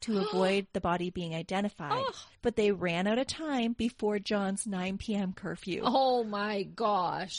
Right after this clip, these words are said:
Speaker 2: This is all kinds of messed up. Seriously.
Speaker 1: So messed up.
Speaker 2: Okay, a man who can do this, stabbing this poor girl to death, wanting to knock out her teeth, and then is like, "Sorry, Bill,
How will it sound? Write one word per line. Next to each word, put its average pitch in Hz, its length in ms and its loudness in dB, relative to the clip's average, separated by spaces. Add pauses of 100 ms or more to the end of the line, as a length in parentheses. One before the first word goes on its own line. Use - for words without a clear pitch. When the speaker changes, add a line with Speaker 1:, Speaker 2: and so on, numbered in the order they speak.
(160)
Speaker 2:
This - 80 -8
is 294 120 -2 (120)
all 214 260 4
kinds 190 320 -4
of 196 140 -6
messed 175 320 -8
up. 208 200 -8 (140)
Seriously. 190 800 -4
Speaker 1:
So 359 280 0
messed 302 420 0
up. 214 400 -4 (220)
Speaker 2:
Okay, 240 280 -2
a 208 80 -4
man 240 300 0
who 302 140 -4
can 226 260 -4
do 233 280 -6
this, 165 360 -4
stabbing 226 500 -4
this 262 160 -6
poor 220 260 -6
girl 175 260 -6
to - 120 -12
death, 135 360 -6
wanting 220 340 -6
to 269 80 -10
knock 208 240 -6
out 196 100 -6
her 175 120 -6
teeth, 185 360 -10
and 196 160 -6
then 190 140 -4
is 185 260 -6
like, 175 400 -2 (420)
"Sorry, 294 340 -6
Bill, 240 560 -4